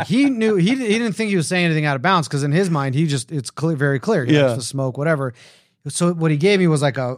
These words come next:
Speaker 1: a basket with, like, cellophane and stuff inside.
Speaker 2: Yeah.
Speaker 1: And the stuff inside was, like,
Speaker 2: Barbecue stuff.
Speaker 1: Yeah, it was, like, a big knife,
Speaker 2: <laughs>
Speaker 1: those little thermometer deals that go
Speaker 2: Yeah.
Speaker 1: into, uh,
Speaker 2: Like a
Speaker 1: whatever,
Speaker 2: meter?
Speaker 1: an apron. Yeah, meters.
Speaker 2: Yeah.
Speaker 1: Uh, apron. And so in his mind, like,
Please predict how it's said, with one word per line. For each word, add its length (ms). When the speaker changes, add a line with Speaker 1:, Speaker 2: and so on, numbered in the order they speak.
Speaker 1:
a 80
basket 760
with, 120
like, 180
cellophane 600
and 120
stuff 240
inside. 540
Speaker 2:
Yeah. 260
Speaker 1:
And 100
the 60
stuff 320
inside 460
was, 120
like, 80
Speaker 2:
Barbecue 280
stuff. 420
Speaker 1:
Yeah, 200
it 20
was, 100
like, 120
a 20
big 360
knife, 480
Speaker 2:
<laughs> 160
Speaker 1:
those 200
little 180
thermometer 540
deals 300
that 120
go 220
Speaker 2:
Yeah. 60
Speaker 1:
into, 480
uh, 280
Speaker 2:
Like 100
a 40
Speaker 1:
whatever, 60
Speaker 2:
meter? 280
Speaker 1:
an 180
apron. 400
Yeah, 160
meters. 480
Speaker 2:
Yeah. 160
Speaker 1:
Uh, 320
apron. 540
And 100
so 120
in 80
his 140
mind, 200
like, 120